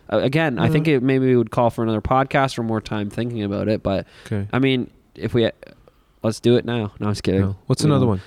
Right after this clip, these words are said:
Speaker 2: one?
Speaker 1: Um,
Speaker 2: That's a good, that's a good one. That's, I, I'm, and I'm
Speaker 1: Thanks,
Speaker 2: sure,
Speaker 1: man.
Speaker 2: I, I think there are people out there who, who are not Christians,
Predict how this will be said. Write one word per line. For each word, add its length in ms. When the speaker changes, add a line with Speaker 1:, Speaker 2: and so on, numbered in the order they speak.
Speaker 2:
one? 80
Speaker 1:
Um, 420
Speaker 2:
That's 160
a 60
good, 260
that's 180
a 60
good 160
one. 240
That's, 360
I, 120
I'm, 280
and 160
I'm 100
Speaker 1:
Thanks, 80
Speaker 2:
sure, 160
Speaker 1:
man. 360
Speaker 2:
I, 160
I 100
think 220
there 140
are 120
people 500
out 240
there 240
who, 420
who 200
are 120
not 460
Christians, 800